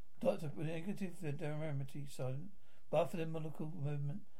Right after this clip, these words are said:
of the air with reversal phase. Short waves, it's quite simple." "Osgood, simple, it's impossible." "Doctor, yes. Well, according to classical aerodynamics, it's possible for a bumblebee to fly."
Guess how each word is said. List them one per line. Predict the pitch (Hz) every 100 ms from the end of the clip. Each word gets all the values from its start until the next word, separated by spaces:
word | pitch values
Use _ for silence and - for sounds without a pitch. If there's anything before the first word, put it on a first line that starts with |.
| -
of | 139
the | 151
air | 151 156 160 151
with | 147
reversal | 135 147 156 147 160
phase. | - 160 156 151 139 - - -
Short | - 208 214
waves, | 185 180 180 180
it's | 233 -
quite | - 269 - -
simple." | - - 180 147 135 135 - - - - - - - - - - - - -
"Osgood, | 202 151 233 262
simple, | - 202 190
it's | 262
impossible." | 269 - 262 - 180 143 - - - - - - -
"Doctor, | 180 180
yes. | 190 180 175 135 -
Well, | 147 208 214
according | 208 240 240
to | 160
classical | 151 175 175 - - 175 180 151 - - - - -
aerodynamics, | 165 151 139 143 160 170 131 - 185
it's | -
possible | 220 226 175
for | 165
a | 165
bumblebee | 185 220 160 143 151 165
to | 196
fly." | 180 120 110 - 202